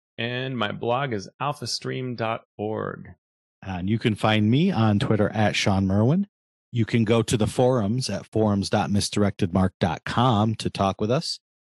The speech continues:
Speaker 2: or you can follow the podcast on Twitter at Mastering D N D.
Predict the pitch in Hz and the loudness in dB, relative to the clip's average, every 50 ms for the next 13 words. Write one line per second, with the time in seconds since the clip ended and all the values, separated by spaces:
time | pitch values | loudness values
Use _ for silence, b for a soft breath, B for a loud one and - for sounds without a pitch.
0 | _ - 131 160 190 170 160 143 - - 151 143 143 139 135 120 117 - - - | _ -2 0 0 0 2 0 -2 -2 0 0 0 2 2 0 0 -2 -2 -2 0
1 | 147 175 226 - - - 110 98 92 87 - - - _ _ - - 101 95 90 | 0 0 0 0 -4 -4 -2 -2 -2 -4 -6 -8 -14 _ _ -12 -6 -4 -4 -4
2 | 90 - 87 95 92 101 110 117 - _ _ _ _ _ _ - - 127 139 151 | -2 -2 -2 0 0 0 0 -2 -4 _ _ _ _ _ _ -2 2 2 2 2
3 | 147 - - - - - 113 107 107 120 139 151 - - - - 147 143 143 147 | 2 -2 -8 -14 -12 -6 -2 0 2 2 2 2 0 -2 -2 0 2 2 4 4
4 | 147 151 151 143 135 107 98 - 113 113 113 120 127 131 - - 101 101 107 110 | 2 2 2 0 0 -2 -4 -2 0 0 2 2 0 -2 -4 -4 -2 0 2 2
5 | 117 113 101 104 98 95 95 90 82 82 - | 2 2 2 2 0 0 0 -2 -6 -10 -16